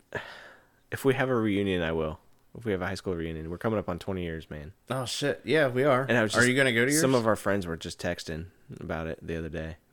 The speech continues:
Speaker 2: Okay.
Speaker 1: So I'm like, "If, if it happens, I'll go." So
Speaker 2: I
Speaker 1: so
Speaker 2: feel
Speaker 1: I'll
Speaker 2: like
Speaker 1: make sure to
Speaker 2: there's
Speaker 1: get back.
Speaker 2: three people in my graduating class of a couple hundred to give a fuck about the reunion.
Speaker 1: Really?
Speaker 2: Yeah.
Speaker 1: No, we're, we're all pretty close. We had eighty-eight.
Speaker 2: The, the super clicky, oh, we way more than eighty-eight.
Speaker 1: Yeah,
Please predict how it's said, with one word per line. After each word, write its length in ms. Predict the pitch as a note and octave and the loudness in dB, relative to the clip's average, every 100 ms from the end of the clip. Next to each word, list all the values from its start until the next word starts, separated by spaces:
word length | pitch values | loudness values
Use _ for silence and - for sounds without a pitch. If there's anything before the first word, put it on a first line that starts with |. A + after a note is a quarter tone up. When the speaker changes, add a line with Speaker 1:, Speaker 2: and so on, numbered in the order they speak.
| - | -10
Speaker 2:
Okay. 300 | C#3 D3+ D3+ _ | -8 -6 -8 _
Speaker 1:
So 80 | - | -6
I'm 40 | |
like, 140 | F2+ - | -6 0
"If, 200 | G#2 F#2+ G#2 | -2 0 -2
if 120 | G2 | 0
it 60 | |
happens, 340 | F2 G2 G2+ F2+ | 0 0 -2 -2
I'll 120 | F#2+ | -2
go." 320 | F#2 F2 E2+ - _ _ _ _ | 0 -2 -4 -10 _ _ _ _
So 240 | - D#2 D2+ - _ - | -12 -12 -12 -16 _ -4
Speaker 2:
I 60 | A2+ | 2
Speaker 1:
so 60 | |
Speaker 2:
feel 100 | D3 | 4
Speaker 1:
I'll 60 | C#3 | 4
Speaker 2:
like 60 | |
Speaker 1:
make 80 | G2 | 4
sure 60 | A#2 | 4
to 60 | A2 | 4
Speaker 2:
there's 80 | F2+ | 2
Speaker 1:
get 100 | E2+ | 2
back. 200 | F2 D#2+ | 2 2
Speaker 2:
three 220 | A#2 A#2+ | 2 0
people 320 | C3 A#2+ G#2 | -2 -2 0
in 80 | G#2 | 0
my 120 | G#2 | -2
graduating 520 | G2+ G2+ G2+ G2+ F#2+ | -2 0 0 -2 -6
class 320 | F#2+ G2 G2 | -6 -4 -4
of 80 | G2+ | -8
a 40 | G2 | -6
couple 260 | G#2 F#2+ | -6 -6
hundred 240 | G#2 G2+ F#2+ | -4 -4 -4
to 80 | |
give 180 | G2+ G2+ | -4 -4
a 60 | F#2 | -4
fuck 320 | - F#2+ - | -4 -4 -4
about 280 | G2 G2 - | -6 -6 -6
the 60 | G2 | -4
reunion. 560 | G#2 G#2 G#2+ G2+ A2 - | -2 -2 -2 -4 -4 4
Speaker 1:
Really? 320 | A#2+ C3+ C3+ - - | 8 8 4 -10 -6
Speaker 2:
Yeah. 160 | B2 C3+ | -2 4
Speaker 1:
No, 220 | C#3 C#3+ | 6 8
we're, 180 | G3+ - - | 6 4 2
we're 200 | A#3+ A4 | 4 4
all 60 | D#4+ | 4
pretty 200 | - A2 | 2 2
close. 320 | - F#2+ - | 2 2 2
We 120 | C3+ | 0
had 160 | C#3+ - | 0 0
eighty-eight. 520 | F#2+ F#2 E2 E2+ F2 _ _ _ - | 0 2 2 0 -4 _ _ _ -6
Speaker 2:
The, 280 | A2 G#2+ - | -2 -2 -2
the 140 | A2 G#2+ | -4 -4
super 320 | - D3+ C3 | -4 -2 -2
clicky, 560 | - C3 - B2 - - | 0 -4 -2 -4 -4 -6
oh, 100 | G2+ | -2
we 140 | G#2 | -2
way 220 | G2+ F#2+ G2+ | -2 -2 -4
more 200 | F#2 F#2 | -6 -6
than 80 | |
eighty-eight. 380 | F#2 F2 F2 E2+ | -6 -6 -6 -6
Speaker 1:
Yeah, 160 | D#2 | -4